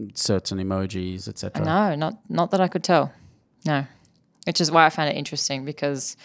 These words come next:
Speaker 2: another use case, so this guy did the whole process of submitting the lotus position. So it was, like, sort of communicates yoga and peace
Speaker 1: Mm.
Speaker 2: and all that sort of stuff.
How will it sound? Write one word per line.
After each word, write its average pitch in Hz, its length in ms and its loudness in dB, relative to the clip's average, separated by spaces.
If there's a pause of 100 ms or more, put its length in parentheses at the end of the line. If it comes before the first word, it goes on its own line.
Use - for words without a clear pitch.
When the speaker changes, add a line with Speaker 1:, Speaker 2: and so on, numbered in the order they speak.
(400)
Speaker 2:
another 165 320 6
use 156 340 2
case, 147 400 0
so 156 140 2
this 165 200 2
guy 143 200 6
did 143 180 0
the 143 100 0
whole 135 360 4
process 143 640 0
of - 180 -6
submitting 139 600 0
the 127 480 -2
lotus 143 420 0
position. - 560 -8
So - 140 -8
it - 180 -4
was, - 160 -12
like, - 300 -8 (440)
sort 156 200 -2
of 147 60 -6
communicates 147 680 -2
yoga 139 760 2
and 143 260 -2
peace 135 400 -2
Speaker 1:
Mm. - 40 -8
Speaker 2:
and 143 100 -10
all 143 80 -8
that 143 100 -10
sort - 140 -12
of - 60 -8
stuff. - 360 -8